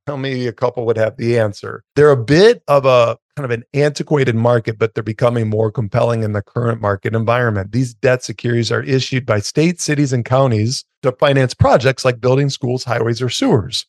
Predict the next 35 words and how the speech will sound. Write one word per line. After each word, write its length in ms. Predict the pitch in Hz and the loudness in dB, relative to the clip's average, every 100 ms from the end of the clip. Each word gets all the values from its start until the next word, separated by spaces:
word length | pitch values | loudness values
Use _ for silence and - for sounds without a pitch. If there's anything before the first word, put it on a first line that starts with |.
| _ | _
And 560 | 147 143 135 131 113 104 _ _ | 0 2 4 2 -2 -8 _ _
like 260 | 117 139 156 | 4 4 4
convertible 460 | 143 143 139 127 | 0 2 2 2
bonds, 420 | 120 156 170 170 | 2 4 4 2
the 160 | 160 143 | -2 -4
issuer 320 | 135 - 135 | -2 0 -2
returns 540 | 123 120 131 120 110 - | -2 -2 -2 -2 -4 -10
regular 580 | 104 110 127 135 143 139 | -6 2 2 4 4 4
interest 480 | 135 123 123 123 - | 2 -2 0 -2 0
payments 400 | - 120 113 - - | 0 0 -2 -4 -2
up 180 | 113 | -2
until 240 | 127 110 123 | -2 -2 -2
the 160 | 117 | -2
bond 640 | 101 - 110 110 110 110 131 _ _ | -6 -2 0 0 0 -4 -8 _ _
maturity 720 | 110 107 - 135 139 120 110 | -4 -2 0 2 4 4 0
date. 500 | 95 98 110 - - _ | -4 -10 -14 -18 -20 _
These 220 | 131 151 | 0 4
are 160 | 143 127 | 4 2
typically 880 | - - - 196 202 190 175 165 160 | 2 6 8 8 6 2 0 0 -2
sold 720 | - - - 180 165 151 120 | -10 -8 0 2 4 2 0
through 160 | 135 | 0
a 40 | 131 | 0
specialized 800 | - - 127 - 123 123 117 _ | -2 -2 -2 0 0 0 -2 _
broker. 540 | 139 147 - 107 101 _ _ _ _ | 0 0 0 -10 -12 _ _ _ _
These 220 | 139 135 | -2 -2
brokers 520 | 110 117 143 165 131 110 | -2 2 2 2 0 0
must 320 | 117 139 - | 2 2 0
be 120 | 147 | -2
licensed 560 | 131 127 131 135 123 117 | 0 0 -2 -4 -6 -6
in 80 | |
each 200 | 107 135 | -4 -4
state 280 | - 139 139 | -2 -2 0
they 120 | 147 | -2
deal 320 | 127 113 113 113 | -2 2 2 4
in. 280 | 110 113 | 2 -2